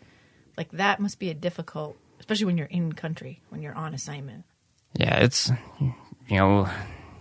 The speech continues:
Speaker 2: you almost kinda have to have a whole different personality when you're in a combat zone. You know, some things that are absolutely horrific, you honestly have to kinda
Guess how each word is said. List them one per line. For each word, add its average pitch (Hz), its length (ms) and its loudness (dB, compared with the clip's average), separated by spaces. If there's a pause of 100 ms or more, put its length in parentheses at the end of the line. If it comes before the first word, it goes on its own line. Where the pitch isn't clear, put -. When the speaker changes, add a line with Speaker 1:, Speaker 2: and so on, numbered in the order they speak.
(340)
Speaker 2:
you 110 100 4
almost 107 200 8
kinda 101 180 6
have 101 180 6
to 90 100 2
have 104 160 8
a 87 60 6
whole 98 300 6
different 95 320 4
personality 90 680 6
when 78 200 2
you're 78 100 2
in 73 80 0
a 73 60 -4
combat 73 500 2
zone. 67 460 -4 (160)
You 76 100 -2
know, 76 180 0
some 80 280 2
things 85 340 2
that 76 260 0 (1300)
are 85 100 8
absolutely 87 920 4
horrific, 85 840 4 (480)
you 90 220 0
honestly 87 420 4
have 85 200 4
to - 100 -2
kinda 87 580 4